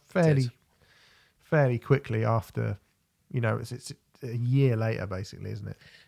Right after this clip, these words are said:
Speaker 2: Yeah,
Speaker 1: Although
Speaker 2: and it
Speaker 1: actually, it's
Speaker 2: was
Speaker 1: kind of halfway through the year. It's two thousand, one's released in two thousand seven, but right at the start of two thousand seven, one's released halfway to,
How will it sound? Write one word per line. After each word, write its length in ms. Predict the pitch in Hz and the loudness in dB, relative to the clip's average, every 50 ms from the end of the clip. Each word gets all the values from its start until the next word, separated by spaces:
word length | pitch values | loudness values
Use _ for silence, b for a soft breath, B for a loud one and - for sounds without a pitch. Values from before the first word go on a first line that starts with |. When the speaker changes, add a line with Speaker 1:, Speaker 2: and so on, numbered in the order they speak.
| b - - | b -2 2
Speaker 2:
Yeah, 300 | 151 160 180 190 190 185 | 6 8 8 10 10 10
Speaker 1:
Although 120 | 160 127 123 127 | 10 10 8 6
Speaker 2:
and 80 | - | 6
it 40 | 190 | 4
Speaker 1:
actually, 100 | 202 175 | 4 4
it's 80 | 156 151 | 2 2
Speaker 2:
was 120 | 139 - | 2 4
Speaker 1:
kind 160 | - 147 135 135 | 4 4 4 4
of 80 | 127 | 2
halfway 500 | - - 139 131 131 123 - - 123 127 | 4 6 6 8 8 6 6 4 2 2
through 300 | 123 - - 127 120 117 | 2 2 2 2 2 2
the 80 | 113 117 | 0 -2
year. 300 | 110 113 110 110 110 107 | -6 -4 -4 -2 -2 -4
It's 260 | 117 131 127 - - | -4 -6 -10 -10 -4
two 160 | - 151 139 | 0 0 2
thousand, 300 | 135 127 117 110 117 120 b b b b b | 2 0 -2 -4 -8 -12 b b b b b
one's 180 | 143 151 160 135 | 4 6 6 6
released 200 | 143 139 127 - | 6 2 0 0
in 60 | 127 - | -4 -4
two 120 | - 127 | -2 -2
thousand 200 | 113 117 110 110 | -2 -2 -2 -4
seven, 260 | 104 - 117 101 104 101 | -4 -4 -6 -4 -4 -6
but 80 | 98 92 | -6 -4
right 180 | 104 104 92 | -4 -4 -4
at 60 | 78 | -4
the 60 | - - | -6 -8
start 300 | - - 117 101 87 85 | -6 -4 -2 -2 -2 -4
of 40 | |
two 120 | - - 104 | -6 -8 -6
thousand 240 | 104 98 101 101 95 | -6 -6 -8 -8 -10
seven, 320 | - - 101 101 101 98 | -10 -8 -8 -8 -6 -6
one's 200 | 104 107 104 104 | -6 -6 -6 -6
released 220 | 104 98 101 117 | -8 -8 -8 -8
halfway 320 | - - - - - - 101 | -8 -8 -8 -8 -8 -10 -12
to, 180 | - - 113 | -12 -10 -12